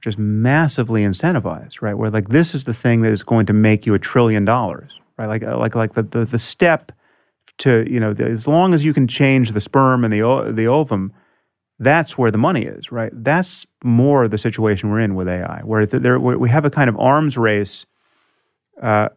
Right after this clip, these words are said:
condition where we're just trying to get more of it because intelligence is the most valuable thing in the world, right? And, and this is, and this is why there's just, there is actually no real break to pull because intelligence is the most valuable thing in the world,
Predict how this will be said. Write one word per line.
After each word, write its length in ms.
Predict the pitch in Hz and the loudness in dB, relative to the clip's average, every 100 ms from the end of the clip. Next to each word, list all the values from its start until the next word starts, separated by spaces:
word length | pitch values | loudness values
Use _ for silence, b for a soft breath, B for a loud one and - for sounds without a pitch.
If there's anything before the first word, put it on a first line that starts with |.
| _ _ _ - | _ _ _ -6
condition 640 | 131 117 107 98 101 98 | 0 2 2 2 -2 0
where 300 | 107 104 104 | 0 2 2
we're 160 | 104 107 | 0 -2
just 300 | 123 180 - | 0 -2 -2
trying 240 | 160 127 | -2 0
to 60 | 110 | 0
get 160 | 107 | 0
more 420 | 98 98 113 170 | -2 -2 0 2
of 100 | 104 | 0
it 160 | 95 90 | -2 -6
because 220 | 113 110 | -6 -4
intelligence 960 | 110 101 - 175 170 107 98 92 - - _ _ _ _ | -4 -4 -4 -2 -2 -2 -4 -6 -8 -18 _ _ _ _
is 380 | - 117 101 98 | 2 2 2 2
the 180 | 131 143 | 4 6
most 260 | 117 98 | 4 2
valuable 460 | 101 101 104 90 95 | 2 2 0 -2 -6
thing 540 | - 95 95 95 107 - _ - | -4 -4 -4 -6 -8 -16 _ -6
in 80 | 107 | -2
the 60 | |
world, 460 | 117 226 139 - _ _ _ | 0 2 0 -6 _ _ _
right? 140 | 117 113 | -10 -8
And, 160 | - | -4
and 100 | 127 | -2
this 140 | 151 160 | 0 -2
is, 180 | 131 b b b - | -6 b b b 0
and 80 | 170 | 2
this 80 | |
is 80 | 233 | 4
why 220 | 196 156 | 4 2
there's 160 | 135 120 | 2 -2
just, 260 | 135 120 - | -4 -6 -4
there 160 | 131 | -2
is 140 | 180 151 | 0 0
actually 640 | 131 - 131 120 110 101 _ _ _ _ _ _ _ _ _ _ | 0 -2 -4 0 0 -4 _ _ _ _ _ _ _ _ _ _
no 220 | 127 139 120 | 0 2 4
real 260 | 123 135 | 4 2
break 380 | 95 117 110 - | 2 2 2 -2
to 80 | 101 | -10
pull 460 | - 185 117 92 104 | -4 0 0 -2 -6
because 420 | 117 120 117 - | -8 -4 -4 -2
intelligence 640 | 127 117 156 156 127 120 | -6 -2 0 0 0 -2
is 240 | - 147 120 | 0 0 2
the 80 | 117 | 2
most 220 | 110 104 | 2 2
valuable 380 | 110 104 104 98 | 0 0 -2 -4
thing 120 | 104 | -2
in 80 | 104 | -2
the 60 | |
world, 320 | 139 135 - | -2 -4 -8